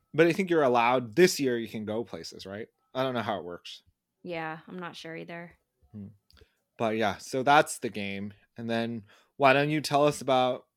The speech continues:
Speaker 1: Purdue? And then, of course, uh, Nebraska and Wisconsin is now moot. And then we don't wanna
Speaker 2: Yep.
Speaker 1: hear about Ohio State. So why don't you tell us about the Choo Choos? And then we'll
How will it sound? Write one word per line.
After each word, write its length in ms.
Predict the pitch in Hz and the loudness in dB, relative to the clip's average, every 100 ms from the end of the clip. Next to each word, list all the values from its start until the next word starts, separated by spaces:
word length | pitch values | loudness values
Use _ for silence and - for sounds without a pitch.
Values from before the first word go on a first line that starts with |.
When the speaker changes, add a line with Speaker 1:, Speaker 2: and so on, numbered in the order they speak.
| _ | _
Speaker 1:
Purdue? 580 | - 135 170 135 113 113 | -6 -2 0 0 0 -2
And 120 | 120 | -2
then, 140 | 120 | -4
of 80 | 120 | -4
course, 360 | 120 123 - - _ _ _ _ - | -4 -4 -4 -12 _ _ _ _ 0
uh, 320 | 120 110 107 - - | 2 4 0 -8 -10
Nebraska 420 | 147 139 131 - | 0 4 4 2
and 80 | 131 | -6
Wisconsin 460 | 123 - 120 113 113 | -6 -4 -4 -4 -6
is 120 | 104 | -4
now 140 | 107 101 | -4 -4
moot. 440 | 110 104 98 107 _ _ | -6 -6 -8 -10 _ _
And 120 | 120 104 | -8 -6
then 100 | 107 | -4
we 80 | 117 | -2
don't 120 | 117 | -2
wanna 120 | 110 | -2
Speaker 2:
Yep. 40 | 95 | -4
Speaker 1:
hear 100 | 101 | -4
about 200 | 95 92 | -4 -6
Ohio 200 | 92 92 | -6 -10
State. 300 | - 87 - | -8 -12 -12
So 180 | - 98 | -14 -10
why 100 | 104 | -6
don't 140 | 127 123 | -6 -6
you 100 | 110 | -8
tell 200 | 117 110 | -8 -8
us 120 | 101 | -8
about 160 | 107 | -8
the 60 | 104 | -8
Choo 180 | 95 104 | -12 -12
Choos? 440 | - 113 101 95 - | -10 -8 -8 -10 -16
And 120 | 104 | -12
then 220 | 101 95 - _ _ _ | -12 -12 -18 _ _ _
we'll 480 | 127 113 110 110 110 | 2 4 4 2 -2